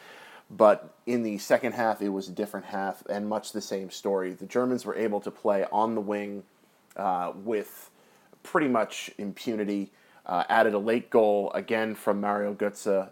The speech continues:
uh, and his br-, and completing his brace on the, in the eighty-second minute to get the three one scoreline. Germany, however,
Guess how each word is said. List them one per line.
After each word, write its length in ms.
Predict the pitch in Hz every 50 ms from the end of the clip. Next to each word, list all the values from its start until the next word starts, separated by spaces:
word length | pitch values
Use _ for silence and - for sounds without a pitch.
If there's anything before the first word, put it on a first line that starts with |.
| - _ -
uh, 220 | - 98 92 85 -
and 160 | 98 98 95
his 240 | - - 104 95 -
br-, 220 | _ - - -
and 400 | 104 107 98 90 - 90 92 - - -
completing 380 | - 101 - 123 120 113 104
his 180 | 98 104 92 90
brace 520 | - - 107 98 95 95 - - - - - - - - - - -
on 140 | - 104 104
the, 60 | 101 87 -
in 80 | 110
the 140 | 104 98 95
eighty-second 480 | 95 90 90 - 107 95 - 101 76 82
minute 240 | 92 90 78 - - _
to 140 | - - 110
get 240 | 98 110 101 92 -
the 60 | 98
three 260 | - - - 110 107
one 200 | 98 95 95 92
scoreline. 680 | 90 - - - 107 107 104 104 98 95 92 85 90 - - - - - - -
Germany, 480 | - - - 156 175 190 180 151 131 117
however, 760 | 104 - 117 104 107 107 104 98 98 104 101 98 98 92 -